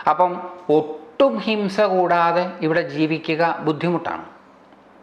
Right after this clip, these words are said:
അതെല്ലാവർക്കും അറിയാവുന്നതാണ്. അതിനപ്പുറമുള്ള ഹിംസയാണ് ഈ പറയുന്നത്. പരപീഡ ചെയ്യരുതെന്നറിഞ്ഞിട്ടും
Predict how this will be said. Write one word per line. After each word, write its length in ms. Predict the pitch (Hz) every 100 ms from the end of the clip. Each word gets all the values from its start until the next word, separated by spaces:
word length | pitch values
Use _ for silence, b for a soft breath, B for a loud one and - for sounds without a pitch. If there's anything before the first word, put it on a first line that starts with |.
| - - - - - - - -
അതെല്ലാവർക്കും 640 | 170 185 190 214 226 - 180
അറിയാവുന്നതാണ്. 640 | 135 123 110 95 95 - -
അതിനപ്പുറമുള്ള 1300 | 147 170 214 202 151 - - 214 220 220 185 175 175 -
ഹിംസയാണ് 720 | 165 156 151 160 131 120 175 - -
ഈ 100 | 127 -
പറയുന്നത്. 500 | 104 98 95 95 - - - B B B B B
പരപീഡ 600 | 160 165 202 214 214 220
ചെയ്യരുതെന്നറിഞ്ഞിട്ടും 1400 | 226 202 175 190 190 190 180 170 156 156 156 165 170 196